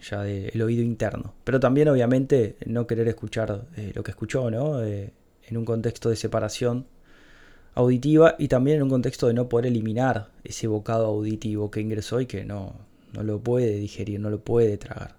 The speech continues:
imposible. Le pregunté a Gaby si sabía desde cuándo tenía Vicky los síntomas y le respondió, "Desde que murió el oreja".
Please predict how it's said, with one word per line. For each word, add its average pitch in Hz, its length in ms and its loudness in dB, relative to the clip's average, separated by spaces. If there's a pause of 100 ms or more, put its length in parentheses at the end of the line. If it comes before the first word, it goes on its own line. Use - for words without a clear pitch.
imposible. 107 600 -8 (1120)
Le 143 80 6
pregunté 160 420 6
a 165 80 10
Gaby 202 240 8
si - 160 -4
sabía 156 460 2
desde 123 320 2
cuándo 180 420 2
tenía 139 400 -2
Vicky 147 280 -4
los 117 160 -2
síntomas 98 760 -8 (240)
y 113 540 -4 (380)
le 113 160 -8
respondió, 101 640 -10
"Desde 113 260 -4
que 117 120 -2
murió 117 360 4
el 123 100 6
oreja". 107 380 0